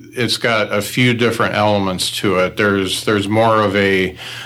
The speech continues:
um, a, a classroom t-, style element, and then there's more o-, of a, actually a small group style element where everybody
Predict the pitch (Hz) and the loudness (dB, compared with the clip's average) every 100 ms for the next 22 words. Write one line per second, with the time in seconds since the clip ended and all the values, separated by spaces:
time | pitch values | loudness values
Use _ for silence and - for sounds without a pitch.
0 | - 104 104 98 92 92 101 107 104 - | -8 -2 2 2 0 -2 -2 -2 -2 -2
1 | 113 113 110 123 110 107 - - - - | 0 0 0 2 2 0 -6 -8 -6 -4
2 | - 117 110 104 107 101 101 117 110 110 | 0 0 2 2 2 0 0 0 0 2
3 | 107 107 107 113 110 107 104 113 117 117 | 2 0 0 0 0 2 2 2 4 2
4 | 104 110 110 113 110 101 95 - - 107 | 0 0 2 4 2 0 -2 -6 -2 -2
5 | 110 104 110 101 101 107 110 - 120 92 | 0 0 0 2 0 0 -2 0 0 0
6 | - - 113 104 101 101 110 101 101 - | 0 2 2 2 0 0 2 0 -2 -4
7 | - 92 87 90 - 107 98 95 95 107 | 0 0 0 -2 0 0 0 0 -2 0
8 | 110 101 98 95 - - - - 117 113 | 0 2 2 -2 -8 -14 -14 -4 0 2
9 | 104 110 101 95 - | 2 2 2 0 -4